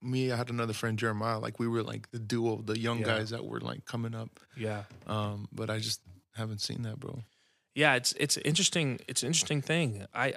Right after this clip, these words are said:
Speaker 2: I, again, I can't really, I'm not super, uh,
Speaker 1: It's not, like, has an answer, yeah.
Speaker 2: Yeah, like, I'm not super involved in, like, youth ministry anymore, so, like,
Speaker 1: Mm-hmm.
Speaker 2: I don't really know, like, it, I can't give you, like, a heartbeat of, like,
Speaker 1: Mm-hmm.
Speaker 2: you know, what, like, what's the zeitgeist of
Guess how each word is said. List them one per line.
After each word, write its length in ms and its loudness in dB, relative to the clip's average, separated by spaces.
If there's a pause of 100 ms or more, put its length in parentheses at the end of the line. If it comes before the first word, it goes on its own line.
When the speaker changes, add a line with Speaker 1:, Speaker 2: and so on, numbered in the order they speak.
Speaker 2:
I, 160 0 (640)
again, 220 6
I 60 4
can't 200 0
really, 260 4
I'm 120 0
not 180 4
super, 640 4
uh, 440 0 (340)
Speaker 1:
It's 140 -6
not, 100 -2
like, 160 -6
has 140 -4
an 60 -8
answer, 440 -6
yeah. 140 -6 (480)
Speaker 2:
Yeah, 140 8
like, 140 6
I'm 100 6
not 200 4
super 220 6
involved 400 6
in, 120 4
like, 220 0
youth 240 2
ministry 320 2
anymore, 380 -2
so, 120 2
like, 40 2
Speaker 1:
Mm-hmm. 60 0
Speaker 2:
I 40 2
don't 160 2
really 180 2
know, 440 0
like, 260 -4 (440)
it, 220 -4
I 100 2
can't 260 -2 (240)
give 200 2
you, 160 2
like, 160 -4
a 60 -2
heartbeat 560 -2
of, 160 -10
like, 200 -4
Speaker 1:
Mm-hmm. 120 -4 (140)
Speaker 2:
you 80 -10
know, 300 -8 (260)
what, 180 0
like, 180 0
what's 160 2
the 100 2
zeitgeist 640 0
of 120 -2